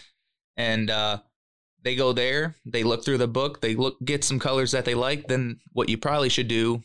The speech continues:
is bring that to the paint store, and the paint stores offer some, like,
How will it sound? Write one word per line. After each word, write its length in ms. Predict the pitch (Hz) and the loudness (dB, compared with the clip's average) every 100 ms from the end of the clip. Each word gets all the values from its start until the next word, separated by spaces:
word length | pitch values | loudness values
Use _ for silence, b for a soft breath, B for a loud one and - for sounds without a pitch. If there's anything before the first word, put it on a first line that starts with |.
| - | -6
is 100 | 110 | -4
bring 240 | 104 127 120 | 0 0 0
that 140 | 123 - | 0 0
to 60 | |
the 60 | 127 | -2
paint 300 | 117 117 104 | 0 -2 0
store, 420 | - 107 110 113 - _ | 2 2 2 -2 -12 _
and 340 | 113 110 107 101 - | -4 -4 -4 -10 -8
the 80 | - | -4
paint 240 | 143 135 | -2 0
stores 380 | - 123 117 110 | 2 4 4 4
offer 340 | 113 117 120 | 2 0 0
some, 240 | 120 123 110 | 0 2 2
like, 240 | 107 104 | 2 0